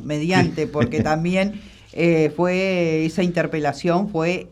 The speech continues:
Speaker 1: eh, intensa y extensa.
Speaker 2: Sí, ahí va, es verdad, intensa y extensa. Mirá, terminamos cinco y media de la mañana, terminó la
Speaker 1: Mm.
Speaker 2: interpelación. Yo llegué a las seis de la mañana a mi casa, me dio para pegarme una ducha y,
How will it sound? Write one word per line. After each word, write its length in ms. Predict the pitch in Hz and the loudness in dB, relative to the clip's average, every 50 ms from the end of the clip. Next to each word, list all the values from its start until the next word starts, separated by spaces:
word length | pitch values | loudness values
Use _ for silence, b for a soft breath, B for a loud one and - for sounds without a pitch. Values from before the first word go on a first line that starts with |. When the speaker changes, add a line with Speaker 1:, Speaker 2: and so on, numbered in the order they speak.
| - - | -10 -6
Speaker 1:
eh, 280 | 160 156 156 147 151 165 | -2 -2 -2 -2 -2 -2
intensa 680 | 196 190 185 180 202 226 247 269 277 - - 311 269 | 0 0 2 6 6 6 6 6 4 0 0 0 0
y 140 | 262 226 202 | 2 2 0
extensa. 640 | 170 170 170 - 208 196 190 175 143 - - 127 123 | 0 0 0 -2 -2 0 0 -2 -4 -4 -6 -8 -8
Speaker 2:
Sí, 560 | - - - 123 123 120 120 117 110 107 104 101 | -6 -2 0 2 4 6 6 6 6 4 2 0
ahí 200 | 101 101 - - | -2 -2 0 0
va, 180 | 110 101 92 90 95 | 2 2 2 0 -2
es 140 | 98 92 90 | -2 -2 -2
verdad, 260 | 90 90 92 90 90 95 | 0 -2 -2 -2 -2 -4
intensa 460 | 92 92 90 110 120 123 127 131 120 | -4 -2 -2 -2 -2 -2 0 0 0
y 40 | 104 | 0
extensa. 340 | - - 104 98 98 101 | 0 0 -2 -2 0 0
Mirá, 240 | 95 113 139 143 123 | 2 4 4 4 4
terminamos 400 | 123 117 117 135 151 165 160 - | 4 2 2 4 4 4 2 2
cinco 320 | - - 196 196 190 165 156 | 0 -2 -2 0 2 2 2
y 60 | 147 | 2
media 220 | 156 156 156 147 | 2 2 2 2
de 40 | 131 | 2
la 80 | 123 117 | 2 2
mañana, 480 | 117 120 127 131 143 151 170 190 175 - - - | 2 2 2 2 0 0 0 -2 -4 -8 -14 -12
terminó 280 | - 104 104 107 113 117 | -8 -6 -4 -2 0 0
la 40 | 113 | 0
Speaker 1:
Mm. 40 | 110 | 0
Speaker 2:
interpelación. 720 | 107 123 143 156 151 - 160 - - 131 139 156 170 B B B B B B B B B B B B B - - | 0 0 0 0 0 0 -2 -2 -2 -4 -4 -4 -6 B B B B B B B B B B B B B -14 -12
Yo 60 | - | -6
llegué 180 | - 113 117 | -2 0 2
a 60 | 113 110 | 2 2
las 140 | 101 101 | 2 0
seis 140 | - 123 120 113 | 0 0 2 2
de 40 | |
la 80 | 107 101 | 2 2
mañana 240 | 104 104 110 110 107 | 2 0 0 0 2
a 40 | 104 | 0
mi 120 | 104 104 | 0 2
casa, 320 | - 143 160 - - 151 | 2 2 2 2 0 0
me 80 | 123 104 | 0 0
dio 100 | 101 104 | 0 0
para 120 | 104 101 | 0 0
pegarme 220 | 95 101 101 101 101 | 0 -2 -2 -2 -2
una 120 | 98 95 | -2 -2
ducha 400 | 95 110 127 127 127 139 135 120 | 0 0 -2 -2 -2 -2 -2 -2
y, 300 | 107 95 90 85 - - | -2 -4 -6 -8 -10 -14